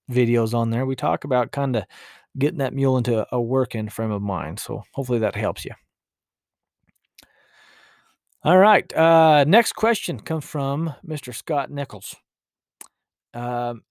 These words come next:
and he had some questions about transitions. When he's working on transitions, uh, with his mule, Fancy, um, he's having a hard time, uh,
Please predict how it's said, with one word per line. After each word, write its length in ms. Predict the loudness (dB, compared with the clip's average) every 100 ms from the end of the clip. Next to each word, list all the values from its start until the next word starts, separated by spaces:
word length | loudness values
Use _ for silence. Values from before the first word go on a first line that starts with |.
| -8
and 260 | -4 -4
he 280 | -2 -2 0
had 540 | 0 2 4 2 0 -10
some 200 | -8 -6
questions 680 | -2 -2 -2 -6 -6 -6 -8
about 380 | -4 -2 -2 -4
transitions. 800 | -8 -6 -4 -4 -4 -8 -10 -4
When 120 | -2
he's 180 | 0 2
working 300 | 0 0 0
on 100 | -2
transitions, 960 | 0 -2 0 0 0 -2 -2 -2 -6 -12 _ _ _ _ -6
uh, 240 | -2 0 0
with 160 | -2
his 140 | -4 -2
mule, 400 | 0 0 0 -2 _ _ _ _ _ _ _ _ _ -14 -6
Fancy, 500 | -6 -2 0 0 -2 _ _ _ _ _ _ _ _ -10
um, 720 | -4 -2 0 0 0 -4 -8 _ _ _ _ _ _ _ _ _ _ _ _ _ _ _ _ _
he's 300 | -6 0 0
having 300 | 2 0 2
a 40 | -2
hard 320 | 0 0 0
time, 680 | -4 -2 0 0 0 -4 -8 _ _ _ _ _ _ -10
uh, 200 | -6 -8